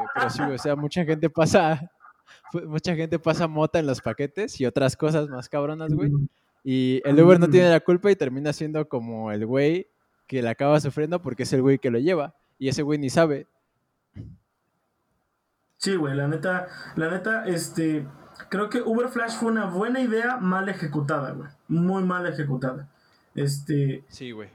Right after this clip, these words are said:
Speaker 2: porque, eh, s-, no hay manera de hacer eso seguro, güey, <laughs> la neta. O sea, ahorita estaba pensando en, no, que el güey te vea cuando, o sea, o, o que tú dejas la mochila y que te hagan abrirla, pero, pues, también el otro güey, el, el que está usando servicios
Speaker 1: Sí,
Speaker 2: como,
Speaker 1: güey.
Speaker 2: "Oye, güey,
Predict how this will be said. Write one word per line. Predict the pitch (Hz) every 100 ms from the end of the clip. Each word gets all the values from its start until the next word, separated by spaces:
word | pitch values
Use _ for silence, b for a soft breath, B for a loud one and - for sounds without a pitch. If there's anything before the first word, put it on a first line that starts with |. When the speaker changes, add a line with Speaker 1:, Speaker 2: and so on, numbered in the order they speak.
| -
Speaker 2:
porque, | 170 160 143 160 160 156 156 - _ -
eh, | 123 127
s-, | - 143 143 - - 170
no | 208
hay | 247
manera | 240 247 214
de |
hacer | 185 220
eso | 220
seguro, | 175 160 202 196
güey, | 160
<laughs> | 175 170
la | 160 185
neta. | 196 180
O | 165
sea, | 165
ahorita | 165 208
estaba | 214 214
pensando | 180 165 185 185
en, | 143 B B
no, | 165 175 180 175
que | 165 156 151 147
el | 160
güey | 160 165
te | 175
vea | 170 175 175
cuando, | 156 147 143 143 139 139 139 B B B _ -
o | 156
sea, | 160 160
o, | 160 160 151 143
o |
que | - 156
tú | 143 180
dejas | 196 202
la | 160
mochila | 143 156 175
y |
que | 175
te | 147 147
hagan | 160
abrirla, | 151 156 175 185
pero, | 185 160
pues, | 156
también | 160 165
el | 175
otro | 175 160
güey, | 156 180 170
el, | 143 139 143 B B -
el | 139
que | 147
está | 147 156
usando | 170 175
servicios | 156 151 160
Speaker 1:
Sí, | -
Speaker 2:
como, | 170
Speaker 1:
güey. | 156 139
Speaker 2:
"Oye, | 117
güey, | 180 147